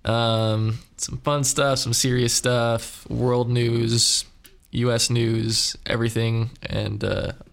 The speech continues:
um, so yeah, we're just, uh, gonna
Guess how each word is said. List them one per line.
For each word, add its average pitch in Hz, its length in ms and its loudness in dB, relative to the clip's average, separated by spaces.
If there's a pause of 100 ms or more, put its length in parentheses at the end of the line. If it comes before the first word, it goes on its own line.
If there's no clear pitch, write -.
(920)
um, - 600 -2 (500)
so - 160 0
yeah, 123 260 0
we're - 120 -2
just, - 280 2
uh, 113 220 0
gonna 110 240 -2